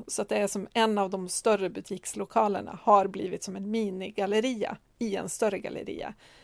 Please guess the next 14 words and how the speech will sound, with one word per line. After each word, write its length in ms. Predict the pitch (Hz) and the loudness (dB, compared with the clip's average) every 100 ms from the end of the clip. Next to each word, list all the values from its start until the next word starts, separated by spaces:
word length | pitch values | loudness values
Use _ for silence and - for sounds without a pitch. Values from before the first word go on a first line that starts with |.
| - - | -12 0
Men 160 | 233 | 6
båda 300 | 226 254 254 | 10 10 10
de 80 | 302 | 6
här 140 | 233 | 6
är 40 | 202 | 4
ju 80 | 190 | 2
fortfarande 420 | 196 - 190 185 | -2 -4 -6 2
väldigt 280 | 220 226 247 | 4 6 4
mycket 380 | 208 - 190 - - _ _ _ | -2 -2 -4 -6 -20 _ _ _
liksom 380 | - 196 196 202 - - | -6 -2 -2 -4 -6 8
omgivna 800 | 240 196 190 190 254 254 202 185 | 10 10 4 2 6 6 6 4
av 120 | 185 | 2
nykonsumtion, 1080 | 202 196 175 190 180 196 175 302 214 170 220 | 2 0 -2 -6 -4 -6 2 4 4 2 2
<laughs> 60 | - | 2